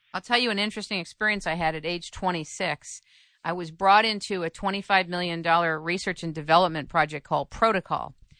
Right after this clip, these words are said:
And Bell Canada brought a team of fifty people down to Reston, Virginia, to launch what they considered to be a Century twenty-one concept in the telephone answering service industry.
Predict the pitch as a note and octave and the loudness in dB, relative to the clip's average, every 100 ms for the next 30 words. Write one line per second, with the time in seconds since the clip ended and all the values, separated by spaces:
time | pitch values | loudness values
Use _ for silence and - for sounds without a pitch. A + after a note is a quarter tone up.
0 | - - D#3+ D3+ G3 A3+ B3 - A#3 G#3 | -20 -14 -14 -2 4 6 4 2 2 4
1 | E3 D#3 G3 F#3 F3 F3 D#3 - - G3 | 2 -4 -6 4 6 6 2 -8 -6 -6
2 | D#3 F3+ D#3+ - G#3 - G#3+ G#3+ G3 F3 | -6 -8 -10 -4 -4 -4 -8 -6 -6 -6
3 | E3+ D#3+ E3 F3 E3+ E3 F3+ G3+ F#3+ F3 | -2 0 0 -2 -4 -4 -4 -6 -6 -8
4 | D#3+ F#3 F#3 D3 D3+ _ _ _ _ - | -2 -2 0 -4 -8 _ _ _ _ -6
5 | F#3+ F3+ G3+ A3+ - F#3+ - G#3+ A#3+ A#3+ | -4 2 4 4 0 -6 0 0 0 -6
6 | G#3+ - G#3 F#3+ - F#3 F3 F#3 E3 D#3+ | -6 -2 0 0 -4 -8 -4 -2 -2 -6
7 | - _ _ - E3+ - A#3 B3 - B3 | -12 _ _ -8 -6 0 2 2 0 -6
8 | - A3+ G#3+ G3 G3 F#3+ - G3 F#3+ - | -2 -2 -2 0 0 0 0 2 2 -2
9 | D#3 F3+ E3 - G3 G3 F3+ E3+ F3 - | -8 -6 -8 -2 -2 0 -2 -4 -4 -4
10 | F3+ - F3 E3+ - - F3+ E3 - D3 | -8 -6 -6 -6 -8 -6 -4 -4 -8 -10
11 | C#3 | -10